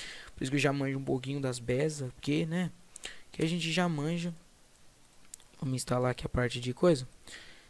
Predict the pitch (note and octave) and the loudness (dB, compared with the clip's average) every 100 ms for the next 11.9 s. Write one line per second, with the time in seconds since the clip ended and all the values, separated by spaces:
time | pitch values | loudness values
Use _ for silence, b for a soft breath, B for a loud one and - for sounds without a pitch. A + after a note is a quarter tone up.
0 | B D#3+ F3+ - G#3+ F#3+ F3 D3 C3+ B2+ | B 2 4 6 8 8 6 4 4 2
1 | - D3+ C#3+ E3 F3+ F3+ D3 C3 F3 F#3 | 2 2 6 6 6 6 4 4 4 6
2 | F3+ F#3 - - - - B B B B | 6 2 -4 -20 -20 -20 B B B B
3 | - C#3 D3 D#3 D#3+ C#3+ E3 D#3+ C3+ D3+ | -2 0 2 2 2 4 6 6 4 0
4 | D3 D3 C#3 - D3+ C3+ C3+ C#3 B2+ D#3 | 0 2 2 2 2 2 0 2 0 0
5 | E3 - - C3 E3 F3 D#3 C#3+ D3 C3+ | -2 -4 -10 -10 -10 -10 -8 -8 -8 -8
6 | B2+ C#3 D3+ - B B B B B C3 | -8 -8 -10 -18 B B B B B -4
7 | B2 C3 - - - - C#3 C3+ C3 C3 | -2 -2 -4 -6 -6 -2 -2 0 -2 -2
8 | C#3 B2 - C3+ - C3+ C3+ C3 - C#3 | -2 -4 -2 -2 0 -2 -2 -6 -4 0
9 | C3+ B2 B2 - - C#3+ C3 - C3+ B2 | 0 0 -2 -6 -6 -2 -2 0 -2 0
10 | C3+ C3+ - C3+ C3 F3 F#3 C3+ C#3 C#3+ | 0 0 -2 -4 -2 -2 -2 0 0 0
11 | C#3+ C#3 C#3 D3 C3 C3 D3 - | -2 -2 -2 -2 -2 0 0 0